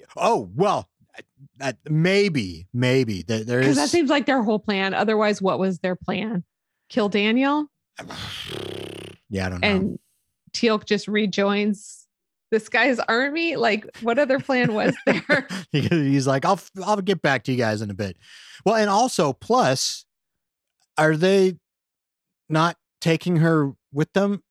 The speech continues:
Speaker 1: again? I thought that was the plan.
Speaker 2: Right? They knew she was gonna re-go A'uld. Like, now that she's been shot and she's incapacitated, take her with you. That was the whole
Speaker 1: That
Speaker 2: plan.
Speaker 1: was
Speaker 2: She
Speaker 1: the
Speaker 2: has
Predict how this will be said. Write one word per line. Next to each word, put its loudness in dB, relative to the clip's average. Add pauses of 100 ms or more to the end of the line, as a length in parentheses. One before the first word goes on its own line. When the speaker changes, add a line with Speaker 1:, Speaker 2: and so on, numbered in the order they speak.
Speaker 1:
again? -2 (140)
I 0
thought -2 (120)
that -2 (100)
was -2
the 0
plan. -6 (560)
Speaker 2:
Right? 2 (100)
They 2
knew 4
she -2
was -4
gonna 2
re-go 2
A'uld. 2
Like, 0
now 2
that -4
she's -2
been -2
shot 0
and 0
she's -2
incapacitated, 0
take 0
her 2
with 0
you. 4
That 0
was 0
the 2
whole 2
Speaker 1:
That -10
Speaker 2:
plan. 2
Speaker 1:
was 4
Speaker 2:
She 0
Speaker 1:
the 2
Speaker 2:
has 4